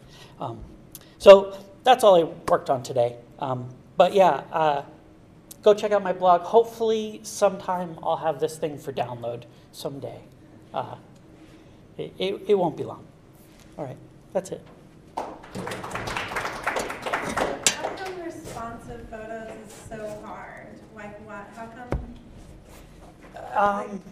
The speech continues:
Speaker 2: yeah, I don't know. Sometimes I just get so frustrated. You think it would just work well, but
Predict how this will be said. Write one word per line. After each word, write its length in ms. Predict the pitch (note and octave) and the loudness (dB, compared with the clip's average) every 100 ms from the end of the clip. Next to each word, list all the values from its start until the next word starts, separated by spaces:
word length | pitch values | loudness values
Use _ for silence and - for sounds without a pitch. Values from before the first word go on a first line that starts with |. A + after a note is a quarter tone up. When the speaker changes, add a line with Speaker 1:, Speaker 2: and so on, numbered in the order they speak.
| - | -18
Speaker 2:
yeah, 300 | A3+ A3+ - - | -14 -12 -12 -12
I 80 | B3 | -12
don't 140 | C4 | -10
know. 200 | C4 - A3+ A#3 - - - | -10 -12 -14 -18 -20 -20 -18
Sometimes 420 | C4 C4 B3+ B3+ B3 | -16 -14 -14 -14 -18
I 40 | A3+ | -20
just 180 | A3+ - | -20 -16
get 200 | A#3 - | -16 -14
so 200 | A#3+ A#3 | -14 -14
frustrated. 340 | A#3 A#3 A#3 G#3+ | -14 -16 -18 -20
You 100 | G#3+ | -18
think 260 | A3+ G#3 A3+ | -20 -20 -20
it 60 | |
would 100 | G#3+ | -18
just 160 | G#3 - - | -20 -20 -16
work 240 | G#3+ G#3 G3+ | -14 -14 -12
well, 360 | G3+ F#3+ - | -10 -10 -14
but 80 | - | -18